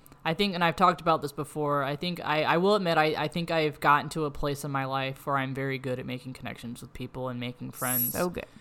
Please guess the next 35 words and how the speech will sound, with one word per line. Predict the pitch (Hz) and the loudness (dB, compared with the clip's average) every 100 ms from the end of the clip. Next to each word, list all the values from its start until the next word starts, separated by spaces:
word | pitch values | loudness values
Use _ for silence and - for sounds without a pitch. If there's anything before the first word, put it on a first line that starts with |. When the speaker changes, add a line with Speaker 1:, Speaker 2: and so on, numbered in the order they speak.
| - - - - | -20 -20 -20 -4
Speaker 1:
But | 160 | 0
I'm, | 151 147 | 0 0
and | 160 | 2
I | 165 | 4
wanna | 190 220 208 | 6 6 6
get | 190 175 | 6 4
into | 165 160 | 4 0
this | 160 - | -2 -2
more | 156 151 147 143 135 139 139 - | -2 0 2 4 4 4 2 -8
later | 147 139 139 135 131 143 165 233 | -2 0 2 0 0 -2 -6 -8
in | 156 | -6
the | 147 | -2
podcast, | 135 127 135 131 127 - | -2 -2 -2 -4 -4 -4
but | 156 | 0
I | 143 139 135 - | 2 0 -2 -2
definitely | 151 165 214 226 | 0 0 -2 0
have | 220 147 | 0 2
not | 143 135 127 | 4 6 6
always | 127 120 120 | 2 -4 -8
been | - - | -12 -12
this | - - | -12 -12
way. | 50 - - - - - - | -12 -12 -16 -20 -20 -20 -10
And | 139 156 | -6 -2
so, | |
like, | 151 | 0
I | 147 | 0
feel | - 175 | 0 0
like | 160 | 0
the | 151 | 0
reason | 160 170 156 | 0 2 2
Speaker 2:
But | |
Speaker 1:
I | 147 | 0
Speaker 2:
you're | |
Speaker 1:
wanted | 147 147 | 2 0
to | 135 | 0